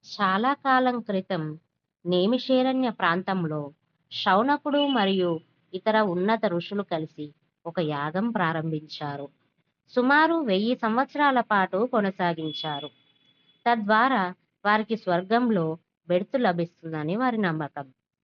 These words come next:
ఆ ప్రాంతానికి సూతాజీ కూడా వచ్చారు. అక్కడ ఉన్న ఋషులు అతనికి గౌరవప్రదంగా స్వాగతం పలికారు. సూతాజీ వివిధ పౌరాణిక కథలను చెప్పడంలో నిపుణుడు మరియు అతనికి సుదీర్ఘ అనుభవం ఉంది.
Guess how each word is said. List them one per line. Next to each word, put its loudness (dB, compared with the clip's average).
ఆ 4
ప్రాంతానికి 2
సూతాజీ 2
కూడా 0
వచ్చారు. -6
అక్కడ 4
ఉన్న 4
ఋషులు 0
అతనికి 0
గౌరవప్రదంగా 2
స్వాగతం -2
పలికారు. -8
సూతాజీ 0
వివిధ 2
పౌరాణిక 2
కథలను 0
చెప్పడంలో 0
నిపుణుడు -4
మరియు 2
అతనికి 2
సుదీర్ఘ -2
అనుభవం 0
ఉంది. -4